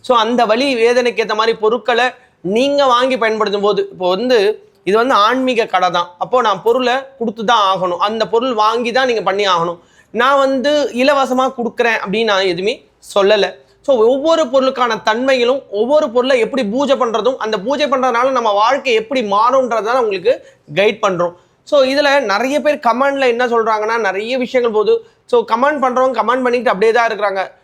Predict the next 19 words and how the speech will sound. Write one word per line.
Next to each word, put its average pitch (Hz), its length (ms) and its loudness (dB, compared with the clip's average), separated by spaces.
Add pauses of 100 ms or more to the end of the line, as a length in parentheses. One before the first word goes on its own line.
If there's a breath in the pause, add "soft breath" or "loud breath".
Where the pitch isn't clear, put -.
(120)
So, 254 140 0
நம்ம 277 300 0
வாழ்க்கையில 277 420 2 (100)
முன்னேறதுக்கு 240 520 0
சிருஷ்டி 233 400 -6
ஒளியை 254 320 2
முழுமையா 262 340 2
நம்பி 233 300 -2
வாங்க, 208 360 0
உங்க 262 480 0
வாழ்க்கை 202 420 0
நிச்சயமா 226 540 -2
மாறும். 175 400 -2 (420 soft breath)
So, 226 100 4
இன்னைக்கு 247 440 2
அக்கா 226 340 0
கேட்ட 208 440 -2
கேள்விக்கான 214 600 -2 (100)
பதில் 180 400 -2